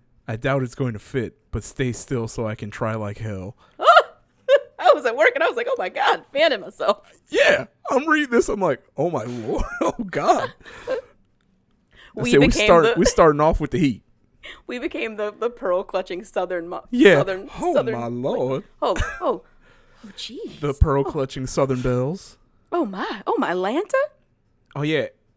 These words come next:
Speaker 1: and so, so he calls her Goose, which is adorable,
Speaker 2: Mm-hmm.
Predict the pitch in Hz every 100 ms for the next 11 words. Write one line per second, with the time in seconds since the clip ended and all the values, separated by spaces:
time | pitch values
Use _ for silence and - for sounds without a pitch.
0 | _ _ _ _ _ 131 143 147 151 131
1 | 123 - _ _ _ - - 123 151 160
2 | 143 143 139 110 123 110 117 - 107 107
3 | 110 - _ _ _ _ _ _ _ 117
4 | 120 120 113 104 110 147 - _ _ _
5 | - 233